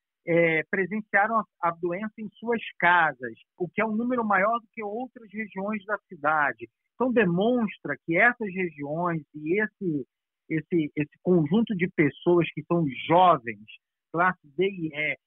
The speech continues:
de favelas da Zona Norte e Zona Oeste, que é uma quantidade muito grande na cidade do Rio de Janeiro, precisam de apoio pra recomeçar. Eles querem recomeçar, eles pensam em empreender, buscam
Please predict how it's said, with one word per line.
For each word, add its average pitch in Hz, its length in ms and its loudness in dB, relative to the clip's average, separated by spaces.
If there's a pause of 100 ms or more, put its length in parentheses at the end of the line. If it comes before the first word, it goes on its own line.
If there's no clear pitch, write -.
(160)
de 139 100 -18
favelas 170 520 -2
da 160 180 0
Zona 170 240 -4
Norte 151 380 -6
e - 20 -20
Zona 160 220 -10
Oeste, 143 280 -6
que - 60 -10
é 165 40 -6
uma 170 180 -6
quantidade 170 560 -6
muito 208 480 -2
grande 151 420 -6
na 143 120 -6
cidade 131 340 -4
do 139 100 -4
Rio 127 140 -4
de 127 80 -20
Janeiro, 143 360 4 (300)
precisam 262 720 4
de 240 100 4
apoio 220 500 0
pra 240 140 -4
recomeçar. 233 920 -2 (380)
Eles 147 160 -12 (160)
querem 226 400 0
recomeçar, 143 880 0 (240)
eles 147 160 -8 (120)
pensam 214 400 -2
em 185 140 -2
empreender, 165 760 0
buscam 170 460 -6